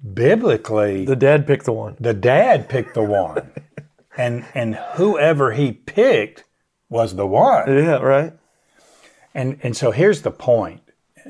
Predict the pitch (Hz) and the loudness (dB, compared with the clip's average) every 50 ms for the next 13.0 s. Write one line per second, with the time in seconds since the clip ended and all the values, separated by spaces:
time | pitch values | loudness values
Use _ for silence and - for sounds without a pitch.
0 | 190 151 147 147 - 127 113 101 101 110 _ - 127 127 131 123 117 113 107 - | -16 -16 -16 -12 -10 -10 -10 -10 -10 -14 _ -2 0 2 2 2 0 -2 -4 -4
1 | 123 110 107 101 110 110 110 117 113 110 110 113 110 101 98 98 - 113 107 104 | -4 -4 -2 0 0 -2 0 0 0 2 2 2 0 0 -4 -10 -8 -8 -8 -8
2 | 107 104 95 92 104 107 107 107 104 - - - 110 104 104 101 101 98 95 95 | -8 -10 -12 -10 -6 -4 -4 -4 -4 -6 -8 -8 -6 -6 -6 -6 -8 -10 -10 -12
3 | - - 117 107 - 98 92 95 95 92 92 87 95 95 92 92 90 87 - - | -8 -8 -8 -8 -8 -10 -10 -10 -10 -10 -10 -8 -6 -6 -6 -6 -8 -12 -16 -20
4 | - _ - 139 156 135 156 156 156 139 123 117 117 113 110 104 104 104 107 - | -20 _ -10 -8 -4 0 2 2 2 2 2 0 -2 -2 -2 -4 -4 -6 -6 -10
5 | _ _ - - - - 131 120 120 113 - - - - - 202 - - 147 - | _ _ -20 -20 -14 -6 -2 -2 -2 -2 -4 -10 -20 -20 -20 -20 -20 -18 -18 -20
6 | - _ _ _ _ _ _ _ _ _ _ _ _ _ _ _ _ - - - | -20 _ _ _ _ _ _ _ _ _ _ _ _ _ _ _ _ -12 -6 -4
7 | 104 104 110 120 135 143 - 139 120 104 98 90 87 87 92 107 110 107 - - | -2 -2 -4 -4 -8 -14 -14 -12 -10 -10 -8 -8 -8 -4 -2 -2 -2 -2 -4 -8
8 | 110 92 90 117 117 110 101 95 - - 95 85 82 82 76 71 71 _ - 113 | -10 -8 -4 -4 -4 -2 -4 -6 -8 -8 -12 -12 -12 -14 -16 -18 -18 _ -12 -12
9 | 101 - - _ _ _ _ _ _ _ _ _ _ _ - - 131 113 110 101 | -12 -12 -14 _ _ _ _ _ _ _ _ _ _ _ -10 -6 -4 -2 -2 -4
10 | 101 90 87 - _ _ _ _ _ _ _ _ _ _ _ _ _ _ - 139 | -6 -10 -14 -18 _ _ _ _ _ _ _ _ _ _ _ _ _ _ -2 0
11 | 135 131 123 113 107 - - - _ _ _ _ _ _ _ _ _ - 117 113 | 0 2 0 -2 -4 -8 -16 -20 _ _ _ _ _ _ _ _ _ -10 -4 -2
12 | 120 120 113 113 117 143 - - 123 117 107 101 101 98 95 95 98 101 120 - | 0 0 0 0 -2 -4 -6 -6 -4 -2 -2 -2 -4 -6 -10 -12 -14 -14 -18 -20